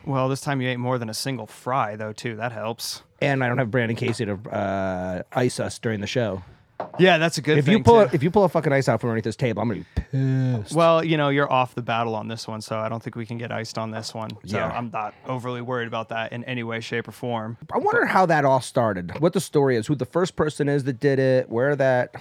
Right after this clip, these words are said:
Speaker 2: I mean, 'cause it's very popular amongst all the bartender people.
Speaker 1: Dude, origin stories are <laughs> really weird. Like, you know, you get so many weird traditions in any form of bar, booze, wine, whatever. And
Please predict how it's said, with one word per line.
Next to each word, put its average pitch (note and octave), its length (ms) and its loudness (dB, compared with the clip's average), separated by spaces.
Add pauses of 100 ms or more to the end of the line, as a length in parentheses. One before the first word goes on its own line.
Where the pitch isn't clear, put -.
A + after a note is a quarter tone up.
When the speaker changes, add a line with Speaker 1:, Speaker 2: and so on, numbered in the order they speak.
(140)
Speaker 2:
I - 60 -10
mean, A2 220 -4
'cause B2 220 -8
it's C#3 120 -4
very B2+ 540 2
popular A2 380 -2
amongst G2+ 280 -6
all G#2 120 -2
the F2+ 320 -6
bartender B2+ 580 -2
people. E3 540 -4
Speaker 1:
Dude, C3+ 200 -2
origin A3 420 -2
stories D#3 400 -2
are B2 120 -4
<laughs> B2 60 -6
really C3+ 220 -4
weird. A#2+ 400 -8 (140)
Like, C#3 240 -2
you D#3 80 0
know, C#3+ 100 2
you C3+ 160 -2
get F3 340 -2 (340)
so - 280 -2
many D3 200 -2
weird B2+ 320 0
traditions A2+ 840 -8 (380)
in B2 120 -8
any C3+ 140 -2
form C3 240 -4
of A2 160 -10
bar, B2 360 2
booze, A#2+ 460 -6
wine, A2+ 240 -8
whatever. A#2+ 760 -4
And A#2 320 -8